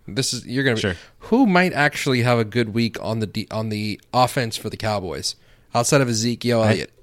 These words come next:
Speaker 1: Anybody?
Speaker 2: Cole Beasley. Cole Beasley. I feel really good about Cole Beasley. He is a decent wide receiver in the
Speaker 1: But why?
Speaker 2: in, you know, in the slot.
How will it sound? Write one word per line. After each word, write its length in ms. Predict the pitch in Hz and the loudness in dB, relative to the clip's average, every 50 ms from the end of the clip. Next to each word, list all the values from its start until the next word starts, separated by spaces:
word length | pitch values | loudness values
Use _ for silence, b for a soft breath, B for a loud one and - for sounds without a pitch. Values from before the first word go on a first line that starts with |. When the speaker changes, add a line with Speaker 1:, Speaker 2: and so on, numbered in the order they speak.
| _ | _
Speaker 1:
Anybody? 460 | - 107 120 139 143 170 185 202 185 - - - - _ - - | -4 -2 0 2 4 4 4 2 0 -4 -8 -16 -20 _ -6 2
Speaker 2:
Cole 140 | - 113 104 | 4 4 4
Beasley. 400 | 95 92 90 82 - 90 85 78 - - | 4 2 -2 -4 -4 -6 -8 -8 -8 -2
Cole 140 | - 107 92 | 0 0 0
Beasley. 400 | 90 85 78 80 80 80 - - _ _ - - - - - - - _ _ _ _ _ _ _ _ _ _ _ _ _ _ _ _ _ _ _ _ _ _ _ _ _ _ _ _ _ _ _ - | 0 -2 -6 -8 -10 -14 -14 -18 _ _ -20 -20 -20 -20 -20 -20 -20 _ _ _ _ _ _ _ _ _ _ _ _ _ _ _ _ _ _ _ _ _ _ _ _ _ _ _ _ _ _ _ -6
I 80 | 101 | -6
feel 260 | 98 - 107 98 95 95 | -2 0 0 0 2 2
really 260 | 98 104 95 90 87 | 2 2 0 0 -4
good 80 | 92 87 82 | -4 -6 -6
about 120 | 80 80 | -6 -8
Cole 160 | - 87 85 80 | -8 -10 -10 -10
Beasley. 320 | 85 80 - - 87 82 | -10 -12 -14 -14 -16 -16
He 380 | 78 90 104 101 98 92 87 B B B B B B B B B B B B - | -14 -12 -10 -8 -8 -10 -12 B B B B B B B B B B B B -12
is 260 | 98 95 92 85 - - | -10 -8 -8 -10 -12 -14
a 60 | 92 | -16
decent 360 | 82 - 95 92 - 110 101 | -14 -12 -12 -8 -6 -4 -4
wide 120 | 98 95 | -4 -4
receiver 360 | 95 90 - - 92 87 87 90 | -6 -6 -6 -6 -8 -8 -8 -8
in 220 | 90 92 90 95 | -8 -4 -4 -4
the 60 | 92 | -4
Speaker 1:
But 80 | - 135 | -4 -6
why? 200 | 147 190 240 233 | -6 -6 -6 -8
Speaker 2:
in, 400 | - 120 95 95 92 92 90 90 | -8 -10 -8 -8 -6 -6 -6 -8
you 100 | 90 104 92 | -10 -14 -16
know, 120 | 85 82 | -16 -10
in 120 | 87 101 | -8 -6
the 60 | 101 98 | -6 -6
slot. 420 | - - - 92 85 80 82 85 | -8 -10 -10 -8 -8 -8 -10 -12